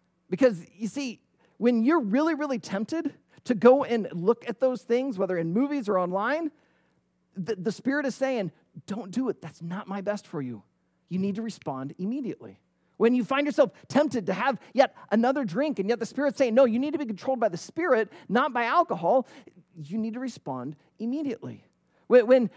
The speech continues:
you find yourself wanting to go and purchase something that you don't have the money for, and yet you're still gonna go ahead and do it, the scriptures, the King's agenda is saying,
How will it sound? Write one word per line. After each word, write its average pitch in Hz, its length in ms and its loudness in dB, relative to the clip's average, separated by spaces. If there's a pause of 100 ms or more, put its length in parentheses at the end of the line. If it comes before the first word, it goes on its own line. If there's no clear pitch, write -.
you 254 200 2
find 294 240 0
yourself 247 300 0
wanting 262 320 2
to 269 40 -4
go 254 200 2
and 208 100 -4
purchase 294 340 -4
something 196 300 -2
that 185 140 0
you 277 180 2
don't 427 220 4
have 302 200 -2
the 294 60 -4
money 277 300 0
for, 160 360 -2 (160)
and 254 140 2
yet 254 100 2
you're 240 160 -6
still 311 220 -4
gonna 302 160 2
go 285 80 4
ahead 233 180 2
and 220 120 -6
do 311 160 2
it, 226 100 6 (160)
the 226 80 -2
scriptures, 285 500 -6
the 185 80 -6
King's 277 240 -4
agenda 247 320 2
is 196 140 2
saying, 220 180 -2